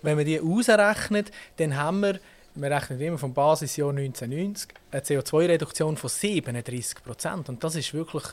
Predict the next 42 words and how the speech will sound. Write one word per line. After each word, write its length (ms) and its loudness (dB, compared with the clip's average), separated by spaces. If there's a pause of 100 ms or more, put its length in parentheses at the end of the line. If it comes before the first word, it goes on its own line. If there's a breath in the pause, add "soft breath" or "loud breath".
massiv. 600 -8 (240 loud breath)
Wenn 80 -4
wir 80 0
auf 100 -6
diesem 240 2
Pfad 420 2
bleiben, 400 -2
hätten 220 -2
wir 80 -4
bis 200 -10
zwanzig 340 -6
dreißig 320 -8
die 60 -8
Halbierung 460 -4
erreicht. 380 -4
Und 140 -8
das 140 -2
wäre 120 -2
das 140 -10
Pariser 400 -6
Abkommen. 520 -6
Das 160 -8
heisst, 220 -4
man 100 -8
hat 140 -2
eigentlich 200 -2
mit, 100 -2
mit 160 0
dem 80 -4
bestehenden 720 2
Gesetz 500 0 (460 loud breath)
hätten 340 2
wir 160 0
eigentlich 360 -2
das 100 -10
Pari-, 440 -2
das 160 -10
Pariser 400 -2
Abkommen, 460 -4
die 140 -6
Ziele 340 -6
bereits, 540 -8